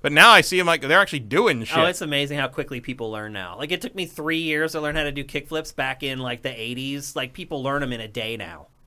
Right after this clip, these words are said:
Speaker 2: They just
Speaker 1: <laughs>
Speaker 2: sit there and just do it over and over because there's so much good instruction online to
Speaker 1: Mm-hmm.
Speaker 2: teach you how to do it. We used to have to watch these grainy skateboard videos
Speaker 1: Yeah.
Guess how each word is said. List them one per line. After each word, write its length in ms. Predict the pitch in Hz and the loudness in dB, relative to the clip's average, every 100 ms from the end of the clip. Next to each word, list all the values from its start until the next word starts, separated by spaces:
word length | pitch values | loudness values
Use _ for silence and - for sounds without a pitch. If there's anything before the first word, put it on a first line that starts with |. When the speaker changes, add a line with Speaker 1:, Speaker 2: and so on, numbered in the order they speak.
| _ - | _ -6
Speaker 2:
They 140 | 143 | -4
just 200 | 143 117 | -2 -4
Speaker 1:
<laughs> 40 | |
Speaker 2:
sit 180 | 139 170 | -4 -4
there 220 | 151 143 | 0 2
and 80 | 135 | 0
just 180 | 127 117 | -4 -8
do 160 | 139 139 | -4 -4
it 140 | 123 | -4
over 320 | 131 131 131 | -6 -6 -6
and 80 | 131 | -4
over 160 | 127 170 | -4 -6
because 240 | 185 202 | -8 -6
there's 200 | 190 185 - - - - | -6 -8 -14 -20 -20 0
so 160 | 240 | 2
much 220 | 240 240 | 2 0
good 140 | - 240 | 0 0
instruction 560 | 190 - 185 220 - | 0 -2 -2 -2 -4
online 360 | 165 165 160 190 | -2 -2 -2 -4
to 80 | 160 | -4
Speaker 1:
Mm-hmm. 80 | 170 | -6
Speaker 2:
teach 120 | 165 | -4
you 60 | 175 | -4
how 40 | |
to 80 | 160 | -4
do 180 | 147 233 | -4 -4
it. 180 | 120 - - - | -4 -10 -20 -8
We 120 | 202 | -2
used 180 | 330 - | 0 0
to 80 | 202 | -4
have 160 | 196 | -4
to 80 | 190 | -4
watch 280 | 170 180 - | -2 -2 -4
these 200 | 165 147 | -10 -10
grainy 420 | 135 156 185 196 | -4 -4 -2 -6
skateboard 520 | 185 170 180 170 151 | -6 -6 -4 -2 -4
videos 320 | 135 139 135 131 | -4 -4 -4 -4
Speaker 1:
Yeah. 140 | 95 | -6